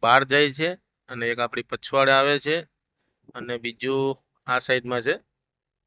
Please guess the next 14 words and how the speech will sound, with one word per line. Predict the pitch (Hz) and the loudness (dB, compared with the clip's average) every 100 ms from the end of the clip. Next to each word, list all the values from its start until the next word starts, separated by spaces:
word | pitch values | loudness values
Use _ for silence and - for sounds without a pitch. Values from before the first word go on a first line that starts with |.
| _ | _
તે | 123 | -2
વાપર | 120 120 - 135 123 | 0 0 2 0 0
જાય | 113 110 | -4 -8
છે. | 110 110 _ _ _ _ | -14 -20 _ _ _ _
જો | 113 | -8
આ | 113 | -6
બીજું | 117 113 - | -8 -8 -8
શિપ | - 117 - | -6 -8 -10
છે, | 127 127 _ - _ _ _ _ | -12 -12 _ -20 _ _ _ _
તે | 127 | -6
વાપર | 117 113 - 135 | -4 -4 2 2
જાય | 123 131 | 4 2
છે. | 123 180 - _ _ _ _ - - - | 0 -6 -8 _ _ _ _ -2 4 10
ભાઈઓ, | 156 165 165 196 | 10 10 6 2